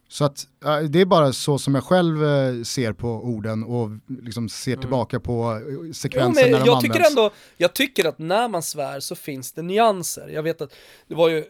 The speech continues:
Speaker 2: en stor debatt kring, jag vet, men det var en stor debatt, eh, kring Mikael Lustig, eh, när han kallade de italienska supportrarna som buade åt den svenska nationalsången för fittor. Eh, och jag såg, eh, debatt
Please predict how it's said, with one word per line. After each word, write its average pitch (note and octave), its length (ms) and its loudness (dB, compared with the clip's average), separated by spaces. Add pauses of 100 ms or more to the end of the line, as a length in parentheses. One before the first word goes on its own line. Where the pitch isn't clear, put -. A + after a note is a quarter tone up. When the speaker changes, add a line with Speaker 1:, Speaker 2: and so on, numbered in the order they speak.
Speaker 2:
en C3+ 320 -10
stor D#3+ 260 -4
debatt D3+ 300 -4
kring, C#3+ 460 -8
jag A#2 180 -16
vet, - 420 -20
men - 100 -16 (180)
det E3+ 140 -2
var F3 340 6
en C3 80 -6
stor D3 260 -6
debatt, C#3 420 -10
eh, C#3+ 60 -8 (260)
kring B2+ 580 -10
Mikael C3 260 -12
Lustig, C3+ 580 -10
eh, C3+ 160 -16
när C#3 100 -12
han C#3 180 -8
kallade C3 600 -10
de C3+ 360 -16
italienska E3+ 800 -2
supportrarna F#3 800 -2 (280)
som D#3 200 -10
buade E3 340 4
åt E3 100 -2
den D#3+ 120 -8
svenska E3 300 -4
nationalsången E3 720 -2
för C#3 100 -12
fittor. - 640 -6 (500)
Eh, C#3 520 -4
och E3 340 -10
jag D#3 200 -4
såg, D#3 340 0
eh, C#3 280 0
debatt D#3 520 0